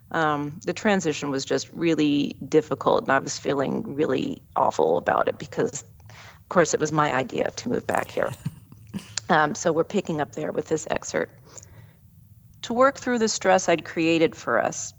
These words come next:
I took to the woods and did some heavy-duty forest bra-, bathing.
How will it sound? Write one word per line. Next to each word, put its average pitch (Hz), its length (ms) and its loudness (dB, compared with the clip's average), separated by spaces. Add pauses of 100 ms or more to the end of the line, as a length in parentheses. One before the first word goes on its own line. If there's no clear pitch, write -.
(160)
I 180 80 0
took - 260 -4
to 240 160 2
the 208 100 2
woods 160 320 4
and 151 140 -2
did 151 160 0
some 147 220 -4
heavy-duty 170 800 2
forest 151 560 0
bra-, - 340 0
bathing. - 480 2